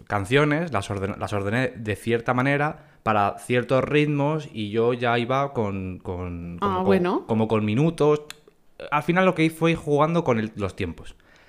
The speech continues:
Speaker 1: Entonces, sabía que cuando llegaba una canción, tenía que estar en cierto punto,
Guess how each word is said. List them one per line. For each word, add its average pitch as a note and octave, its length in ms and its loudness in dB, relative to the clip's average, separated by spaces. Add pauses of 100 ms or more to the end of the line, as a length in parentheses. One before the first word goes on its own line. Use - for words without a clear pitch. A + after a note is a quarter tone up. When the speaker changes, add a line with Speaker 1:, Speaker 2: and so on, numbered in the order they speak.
(120)
Speaker 1:
Entonces, A#2+ 280 0
sabía C#3+ 280 2
que D3 80 2
cuando A#2 260 2
llegaba A#2+ 240 4
una D3+ 180 2
canción, D#3+ 440 0 (220)
tenía C3 200 2
que C3+ 60 2
estar C3+ 200 2
en A#2+ 100 6
cierto B2 340 4
punto, F3 460 2